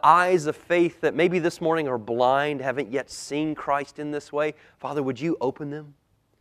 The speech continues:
To, to those whose eyes have seen Christ in this way, but maybe they've drifted to other things, and maybe we're treasuring something other than Jesus this morning, would you grant us the grace to repent out of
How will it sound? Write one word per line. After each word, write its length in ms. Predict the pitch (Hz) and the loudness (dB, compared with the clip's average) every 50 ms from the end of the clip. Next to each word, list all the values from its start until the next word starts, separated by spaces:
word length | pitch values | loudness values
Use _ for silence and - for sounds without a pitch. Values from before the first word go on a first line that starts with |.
| _ _ _ _ _ _ _ - | _ _ _ _ _ _ _ 0
To, 180 | - 196 170 | 2 2 2
to 200 | 147 - - 185 | 2 2 2 2
those 440 | 151 147 170 175 185 190 196 190 - | 4 8 8 8 10 8 6 6 4
whose 180 | - 180 143 151 - | 0 -2 0 0 2
eyes 380 | 131 151 160 165 175 180 156 - | 4 6 6 6 4 2 -2 -2
have 180 | 151 135 - - | -4 -4 -4 -4
seen 400 | - - - 180 196 208 196 180 | -10 -2 2 2 2 2 2 0
Christ 380 | - - 185 170 170 - - | 4 6 6 6 6 0 -2
in 120 | 180 170 170 | -4 -2 -2
this 220 | 170 160 - - | -2 -4 -4 0
way, 200 | 156 165 180 180 | 0 2 2 2
but 160 | 156 156 - | 0 -2 -2
maybe 260 | 135 165 175 170 180 | -2 -4 -4 -2 -2
they've 320 | 156 156 151 135 117 113 104 | -2 0 0 -2 -2 -6 -14
drifted 580 | - 131 147 202 214 - - - 180 175 151 - | -8 -2 -2 -2 -2 -4 -4 2 2 2 2 2
to 120 | - - - | -4 -4 -2
other 220 | - 160 160 165 | -2 -2 -2 -2
things, 540 | 151 - - 170 170 175 170 170 165 143 - | -4 -4 -6 -6 -4 -2 -2 -2 -4 -4 -4
and 120 | 139 127 - - - - - _ - | -4 -4 -6 -10 -18 -20 -14 _ 4
maybe 220 | 185 196 196 208 | 6 6 6 6
we're 160 | 175 180 170 | 4 4 4
treasuring 580 | - - - 196 214 208 190 160 185 190 190 175 | 2 0 0 4 4 4 4 4 2 2 2 0
something 480 | - - 220 208 185 - 208 196 190 - - | 0 -2 -2 -2 2 2 2 2 2 4 6
other 260 | 185 202 190 202 196 | 6 6 8 6 4
than 320 | 175 185 185 185 185 165 | 4 2 0 0 -2 -2
Jesus 400 | 127 - 156 147 127 139 131 - - | -2 0 0 0 0 -4 -8 -10 -8
this 220 | 135 127 - - | -12 -12 -10 -6
morning, 260 | 143 131 120 110 104 - - - - - | -4 -2 -2 -2 -4 -8 -12 -20 -14 -8
would 180 | 147 151 131 | -8 -6 -2
you 100 | 185 233 | -2 -4
grant 360 | 180 151 175 185 180 170 - | -2 0 0 0 0 0 -2
us 220 | - 165 160 - - | -4 -4 -4 -4 -6
the 160 | - 156 151 | -6 -6 -6
grace 440 | 123 110 - 131 147 156 156 - - | -4 -2 2 4 4 4 4 0 -4
to 100 | - 147 | -6 -4
repent 500 | 127 127 113 - - - 170 170 165 - _ _ _ _ _ _ _ - | -2 -2 -2 -2 -4 -4 -4 -4 -4 -6 _ _ _ _ _ _ _ -4
out 140 | - 147 147 | -2 0 0
of 200 | 139 123 123 | 0 -2 -4